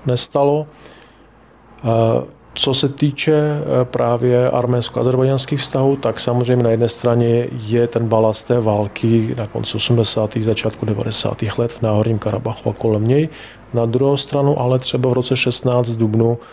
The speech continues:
proběhla, eh, několika denní válka mezi Arménií a Azerbajdžánem, respektive mezi jednotkami spojenými Arménie Náhorního Karabachu a Azerbajdžánem. Takže, eh,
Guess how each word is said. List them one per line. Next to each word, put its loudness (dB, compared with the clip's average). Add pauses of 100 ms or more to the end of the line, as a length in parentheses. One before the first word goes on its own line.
(160)
proběhla, 0 (560)
eh, -6 (400)
několika 0
denní 2
válka 2
mezi 2 (520)
Arménií 2
a -2
Azerbajdžánem, 2
respektive 0
mezi 0
jednotkami 0 (120)
spojenými 0 (260)
Arménie 2
Náhorního 2
Karabachu -2 (380)
a -2
Azerbajdžánem. 0
Takže, 2
eh, -20